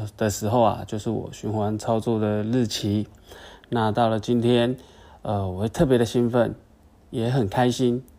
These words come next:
因为我已经知道，哦，我可以开始获利。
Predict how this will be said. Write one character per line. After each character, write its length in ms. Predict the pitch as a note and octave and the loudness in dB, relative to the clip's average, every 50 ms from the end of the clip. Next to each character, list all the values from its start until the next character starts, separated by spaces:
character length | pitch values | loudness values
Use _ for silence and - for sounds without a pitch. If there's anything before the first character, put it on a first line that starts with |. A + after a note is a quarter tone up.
| - | -10
因 180 | - C#3+ C#3+ C#3+ | -6 -2 2 4
为 140 | C#3+ C#3 C3 | 4 6 6
我 680 | B2 A2+ A2 G#2+ G#2+ G#2+ A2+ - F#2+ F#2+ - - - - - - | 6 4 4 2 0 -2 -4 -6 -8 -12 -14 -16 -18 -20 -16 -10
已 80 | - A#2+ | -8 -6
经 200 | G#2 C3+ C#3+ D3 | -2 0 0 0
知 120 | C3+ D3 | 2 4
道， 360 | C3+ C#3+ C#3 B2 G2+ - - - - - - - - - - - - - - - - | 6 6 8 6 6 2 -2 -12 -20 -20 -20 -20 -20 -20 -20 -20 -20 -20 -20 -10 -4
哦， 580 | - A#2 A2 G#2 G2+ G2+ G2+ G2+ G2 F#2+ - - - - - - - - - - - | -2 0 0 0 0 -2 -2 -4 -4 -6 -8 -12 -16 -20 -20 -20 -20 -20 -20 -16 -10
我 80 | - A2 | -10 -8
可 120 | G2 - B2 | -4 -2 -2
以 60 | A2+ | -2
开 180 | G#2 - A#2+ A#2 | 0 0 0 0
始 140 | - - | 0 -4
获 300 | G2+ - - C3 B2 A2 | -8 -6 -2 0 0 2
利。 200 | A2 A#2 A2+ - | 2 0 -2 -4